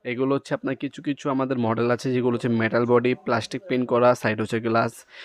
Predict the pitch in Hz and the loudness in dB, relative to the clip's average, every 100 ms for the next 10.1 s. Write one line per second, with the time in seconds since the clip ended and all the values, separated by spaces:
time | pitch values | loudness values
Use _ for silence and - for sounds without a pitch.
0 | - - 139 147 151 156 147 - 139 131 | -20 -12 -6 -4 -2 0 -2 -2 -2 0
1 | 127 127 131 135 123 117 120 120 - 110 | 2 2 4 4 6 6 4 0 0 0
2 | 113 113 113 117 - - _ _ _ _ | 0 0 2 0 -2 -14 _ _ _ _
3 | _ _ _ - - 113 92 - - - | _ _ _ -6 0 2 0 -12 -12 -6
4 | 151 160 139 151 143 - 123 110 - 120 | -4 -2 -2 -2 -4 0 2 2 0 -4
5 | 110 113 95 - - - - 165 131 135 | -2 -2 -4 -10 -16 -18 0 2 2 2
6 | 139 135 135 131 135 139 131 117 185 285 | 2 4 4 4 2 6 6 4 -2 -6
7 | - - - - - 131 127 123 131 123 | -12 -20 -4 -2 2 4 4 4 4 2
8 | 127 170 147 123 123 117 123 135 120 123 | 2 4 6 6 4 2 0 -2 -2 0
9 | 135 123 143 127 123 127 135 135 330 202 | 0 2 2 2 0 0 0 2 4 6
10 | 139 | 4